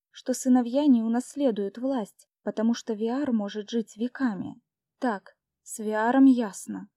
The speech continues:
Но Клерн-то этим заговорщикам чем мешает? Незаконный сын, тем более младший,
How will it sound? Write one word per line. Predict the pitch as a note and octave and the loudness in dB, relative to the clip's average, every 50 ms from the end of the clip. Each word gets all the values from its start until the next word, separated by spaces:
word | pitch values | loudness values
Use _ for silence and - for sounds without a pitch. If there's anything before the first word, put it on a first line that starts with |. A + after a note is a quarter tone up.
| _ _ - | _ _ 0
Но | - D4 D#4+ | 2 2 2
Клерн-то | D#4 - E4 F4 F#4 F4 C#4+ A#3+ G#3+ G#3 G3+ F#3+ - - A3 | 2 0 2 4 6 6 4 4 2 0 -2 -4 -4 -6 -4
этим | - C4 B3+ A#3+ - A3 G#3 | -2 -2 -4 -4 -4 -6 -6
заговорщикам | G3 A3 G3+ C4 C4+ C4 C4 A#3+ - - - - - G3+ G3+ | -4 -2 0 0 0 0 -2 -2 -4 -10 -16 -14 -12 -12 -12
чем | G#3 - - D4 B3 G#3 | -6 -2 2 2 2 0
мешает? | G3 G#3 - - - C#4 A3 G3 - - _ _ _ _ _ _ _ _ _ _ _ _ _ _ | -2 -10 -14 -10 -8 -8 -8 -10 -12 -16 _ _ _ _ _ _ _ _ _ _ _ _ _ _
Незаконный | - A#3+ A#3 A3 G#3+ A#3+ A#3+ - - F4 F4 C4+ A#3 G#3 | -2 0 0 0 0 -2 -2 -2 0 2 4 4 4 2
сын, | - - - - C4+ D4+ C#4+ C#4 - _ _ _ | 0 -6 -2 2 4 4 4 2 0 _ _ _
тем | - - A3 G#3+ | -12 -6 -4 -2
более | G3+ G#3+ A#3 B3+ C#4+ D4 | 0 2 4 6 6 6
младший, | D4+ D#4+ D#4+ C#4+ A3+ G3+ - - - G3 - _ | 6 6 4 0 -2 -2 -6 -10 -14 -14 -18 _